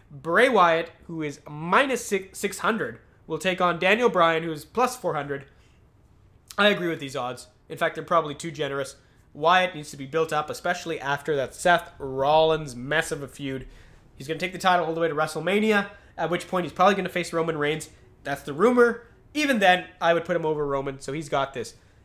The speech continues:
Now, as part of this N X T versus Raw versus SmackDown, we're gonna get N X T Women's Champion Shayna Baszler, plus one twenty, taking on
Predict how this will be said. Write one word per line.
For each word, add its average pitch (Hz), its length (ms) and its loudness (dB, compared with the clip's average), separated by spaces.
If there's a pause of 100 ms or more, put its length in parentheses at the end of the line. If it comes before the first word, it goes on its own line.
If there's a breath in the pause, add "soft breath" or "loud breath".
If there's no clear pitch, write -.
(120)
Now, 156 220 -4
as 147 100 -6
part 254 280 4
of 233 80 2
this - 240 -8
N 226 100 -2
X 220 220 -4
T 190 100 -4
versus 151 320 -8
Raw 202 240 6
versus 143 340 -8
SmackDown, 233 500 0 (220 soft breath)
we're 156 100 -14
gonna 180 120 -2
get 180 240 -2 (180)
N 254 140 0
X 254 180 0
T 226 200 -4
Women's 196 320 2
Champion 185 360 -2
Shayna 220 300 2
Baszler, 175 480 -2
plus 220 260 2
one 170 140 -4
twenty, 160 380 -8 (200 soft breath)
taking 214 220 0
on 190 240 4